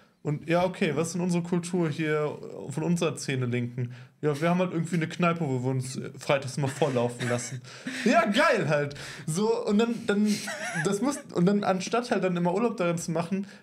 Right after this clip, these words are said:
ist es doch dann die Aufgabe, halt sowas für auch uns selbst zu entwickeln, so.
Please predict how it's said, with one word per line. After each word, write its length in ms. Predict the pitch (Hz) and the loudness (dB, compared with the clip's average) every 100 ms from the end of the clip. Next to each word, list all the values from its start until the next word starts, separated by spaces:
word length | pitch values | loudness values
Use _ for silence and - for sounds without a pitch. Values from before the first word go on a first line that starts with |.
| - | -4
ist 180 | - 175 | -2 0
es 100 | 170 | 0
doch 140 | 180 | -2
dann 140 | 175 160 | 0 0
die 80 | 143 | 2
Aufgabe, 480 | 170 170 165 165 | 0 0 -2 0
halt 180 | 170 165 | 0 -2
sowas 260 | 165 165 165 | -2 -2 -2
für 380 | - 160 156 - | -2 -2 -2 -2
auch 260 | - 156 151 | 0 0 -2
uns 240 | - 131 | -4 -2
selbst 380 | 139 170 170 - | -2 -4 -6 -6
zu 100 | 240 | -2
entwickeln, 540 | 247 277 262 277 294 | 0 -2 0 -2 -2
so. 420 | 247 320 339 349 | -4 -2 0 -2